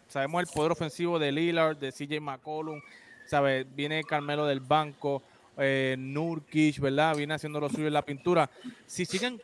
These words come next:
consistentes metiendo el triple co-, como, como están metiéndolo hasta ahora, ¿tú crees que los Blazers sean un equipo como los Nuggets? O sea, que pueda dar un palo y colarse por ahí hasta la serie final.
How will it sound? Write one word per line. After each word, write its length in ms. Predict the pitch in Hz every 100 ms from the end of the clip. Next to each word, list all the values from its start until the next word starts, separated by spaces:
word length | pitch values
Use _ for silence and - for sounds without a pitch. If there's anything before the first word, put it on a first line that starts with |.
| -
consistentes 760 | 214 185 196 - 196 196 165
metiendo 360 | 147 139 160 190
el 100 | 170
triple 400 | - 175 170 165
co-, 200 | 160 147
como, 320 | 151 147 143
como 220 | - 143 135
están 220 | - 165
metiéndolo 360 | 170 170 175
hasta 220 | 165 - 160
ahora, 200 | 143 131
¿tú 100 | 139
crees 160 | 165
que 80 | 196
los 140 | 190
Blazers 360 | 165 185 180 180
sean 140 | 180 185
un 60 |
equipo 680 | 170 185 175 185 175 151 131 - _ _ _
como 220 | 143 139
los 100 | 135
Nuggets? 420 | 139 220 262 131
O 20 | -
sea, 120 | 131
que 100 | 127
pueda 200 | 131 139
dar 120 | 170
un 120 | 170
palo 400 | - 165 190 208
y 60 | 175
colarse 440 | - 139 147 180
por 160 | 170 175
ahí 260 | 160 185
hasta 200 | 180 -
la 100 | 160
serie 220 | 147 170 170
final. 300 | 185 208